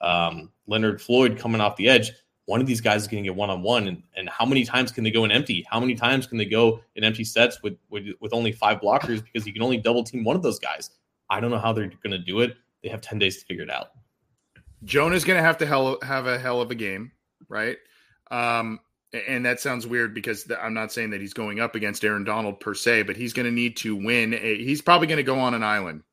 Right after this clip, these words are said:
Speaker 2: uh, a-, at some point. So he's gonna need
Speaker 1: Yeah.
Speaker 2: to have a hell of a game. And y-, you're gonna need to go back and listen to Joe Valerio, our, our, our interview with him with the Chiefs, and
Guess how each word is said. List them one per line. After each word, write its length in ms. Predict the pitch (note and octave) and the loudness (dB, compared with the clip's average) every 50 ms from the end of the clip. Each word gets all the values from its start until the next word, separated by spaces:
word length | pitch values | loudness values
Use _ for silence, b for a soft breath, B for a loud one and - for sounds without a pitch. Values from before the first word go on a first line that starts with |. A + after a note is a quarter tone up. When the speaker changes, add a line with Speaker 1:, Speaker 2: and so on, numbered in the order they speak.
| - | -14
Speaker 2:
uh, 280 | A#2 G2+ F2+ E2+ G#2 G2+ E2 | -12 -12 -10 -8 -8 -8 -6
a-, 200 | G2 G#2 - - | -8 -8 -8 -8
at 80 | G#2+ G#2+ | -10 -10
some 200 | - - G#2+ G2 | -8 -10 -10 -10
point. 260 | - - F#2+ F#2 - | -8 -10 -10 -10 -8
So 120 | - G2+ F#2+ | -10 -10 -6
he's 200 | A#2 C3+ D3 C3 | -6 -6 -4 -2
gonna 160 | D3 C3 A#2+ | -2 -2 -2
need 120 | B2 A#2+ | 0 0
Speaker 1:
Yeah. 80 | G#2 A2+ | 0 0
Speaker 2:
to 40 | A2 | 0
have 180 | A#2 G#2+ G2 | 0 -2 -2
a 60 | G2 | -2
hell 180 | G2+ G#2+ G#2 G2+ | -4 -4 -4 -4
of 60 | G2 G2+ | -4 -6
a 40 | G2+ | -8
game. 300 | G2+ G#2 G2 G2 G2 G2 _ B B B B B B B B B - | -8 -6 -6 -6 -6 -8 _ B B B B B B B B B -2
And 580 | B2+ B2 B2 A#2+ A#2+ A#2+ A#2+ A#2 A#2 A#2 A#2 - _ - | 0 2 4 4 4 4 2 2 0 -2 -6 -8 _ -16
y-, 140 | - B2+ - - | -16 -14 -10 -8
you're 180 | C3+ C3+ C3 | -4 -4 -2
gonna 180 | C3 C#3+ C#3 C3+ | 0 0 0 0
need 300 | C3+ C#3 C#3 C3+ C3 - | 0 0 -2 -2 -4 -4
to 320 | - C3+ C3 C3 B2+ B2+ - b b b b b | -4 -2 0 0 0 -2 -4 b b b b b
go 180 | - F#3+ C4 D#4+ | 4 6 6 6
back 340 | D#4+ D4 B3+ A#3+ A#3+ - G3+ | 8 8 8 8 8 6 4
and 140 | E3 C#3+ | 0 2
listen 320 | B2+ C#3 D#3 - - F3 E3 | 4 2 2 2 2 -4 -4
to 140 | - C#3+ C3 | -4 -4 -4
Joe 300 | A#2+ - B2 A#2+ B2+ B2 | -2 0 2 2 2 2
Valerio, 680 | A#2 A2 G#2+ G#2 G#2+ A2+ A#2 B2 B2 A#2+ B2+ B2 C3+ | 0 0 2 2 2 2 2 2 2 2 2 0 -2
our, 220 | - - A#2+ A2+ - | -2 -2 -2 -2 -2
our, 400 | G2+ A2 G#2+ G#2 G2+ G2 F#2+ - - | -2 -2 -2 -2 -2 -4 -6 -8 -8
our 260 | - G#2+ G#2 G2+ G#2 G#2 | -4 -2 -2 -2 -2 -2
interview 420 | A#2+ A#2+ A#2 A2+ A#2+ A#2+ A#2+ B2 A#2+ | -2 -2 -2 -2 -2 -2 -2 0 0
with 180 | A#2 A2 - | -2 -4 -4
him 320 | - A#2+ A#2 A#2 A#2 B2 A#2+ - - | -4 -4 -4 -2 -2 -4 -6 -8 -8
with 140 | A#2+ A2+ - | -10 -10 -8
the 60 | A2+ | -8
Chiefs, 400 | - - - A2+ A2+ A#2+ - - - - | -8 -4 -2 -2 -2 -2 -4 -6 -8 -6
and 300 | A2 G#2+ G#2 G#2 G#2+ | -6 -4 -4 -6 -6